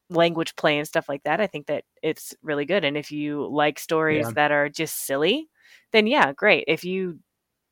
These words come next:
Speaker 1: want a story that has, like, a deeper meaning, this is definitely not the story for you unless you are very familiar with nineteenth century
Speaker 2: Yeah.
Speaker 1: Russian politics. <laughs>
Speaker 2: Right. Yeah. Th-, an important qualifier, though, 'cause as
Speaker 1: Yeah.
Speaker 2: soon as you said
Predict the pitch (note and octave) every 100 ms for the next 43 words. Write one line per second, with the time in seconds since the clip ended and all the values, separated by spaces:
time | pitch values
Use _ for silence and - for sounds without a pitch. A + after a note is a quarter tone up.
0 | - F3 F3 E3+ - - - E3+ D#3+ D#3
1 | D3 E3 D#3 E3 D3+ - _ - E3 D#3
2 | E3 D3+ E3+ E3+ D3 D3+ F3 G#3+ A#3+ -
3 | - - _ D3+ D#3 D3+ - C#3 - C#3+
4 | D3 C#3 - - D#3+ D#3 D3 D#3 D#3+ C#3
5 | D3 F#3 - D3 C#3+ C#3 D#3 C#3+ C#3+ -
6 | C#3+ C3+ C3+ C#3+ D3+ D3 C#3+ - C#3 B2+
7 | B2 B2 A#2+ A#2+ A2 - - - _ _
8 | - D3 D3 C#3 C3+ - A2+ A#2 A2+ G#2+
9 | G#2+ F#2+ A2 - C4+ - C#2+ - - -
10 | - G#3 - - E4 - C4+ - - A#2
11 | G#2+ A2 - _ D3 D3 C3+ - E3 E3+
12 | D#3+ E3+ B3 A3 C#3+ D3+ E3+ A2+ A2 A2
13 | A2 A2+ - D#3+ C#3+ D3 D3+ G#3+ D#3+ D3+
14 | - D3+ C#3+ B2